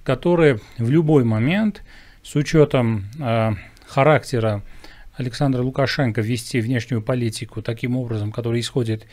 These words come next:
из интересов его страны, эти документы могут быть отложены. Они могут быть, процесс может быть продлен. То есть в данном случае, опять повторюсь, еще не вечер.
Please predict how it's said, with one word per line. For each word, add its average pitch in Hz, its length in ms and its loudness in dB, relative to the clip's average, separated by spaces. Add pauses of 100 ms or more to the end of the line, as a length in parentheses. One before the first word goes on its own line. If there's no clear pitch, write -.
(240)
из 151 180 0
интересов 156 580 2
его 123 280 0
страны, 123 640 0 (600)
эти 175 260 0
документы 127 600 -4
могут 151 280 -4
быть 127 180 -8
отложены. 104 800 -6 (420)
Они 190 160 0
могут 120 320 0
быть, 117 320 -4 (300)
процесс 156 340 -2
может 135 220 0
быть 131 200 -6
продлен. 113 680 0
То 127 100 -4
есть - 260 -4 (380)
в 120 40 -6
данном 185 280 2
случае, 110 500 -8 (140)
опять 160 320 -4
повторюсь, 107 480 -8
еще 123 220 -6
не 127 140 -2
вечер. - 420 -6